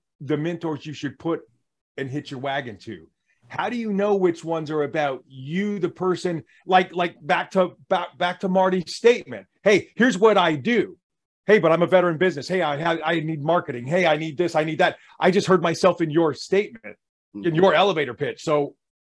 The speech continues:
Speaker 1: how do you help me? How do you know what voices to listen to in the woods when it's dusk? You know what I mean?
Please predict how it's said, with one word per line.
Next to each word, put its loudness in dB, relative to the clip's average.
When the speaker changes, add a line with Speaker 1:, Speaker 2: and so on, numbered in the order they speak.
Speaker 1:
how -2
do -2
you -6
help 0
me? -12
How 0
do -2
you -2
know 4
what -2
voices -4
to -6
listen -2
to -4
in -8
the -10
woods -14
when -10
it's -10
dusk? -6
You -8
know -2
what -2
I -6
mean? -4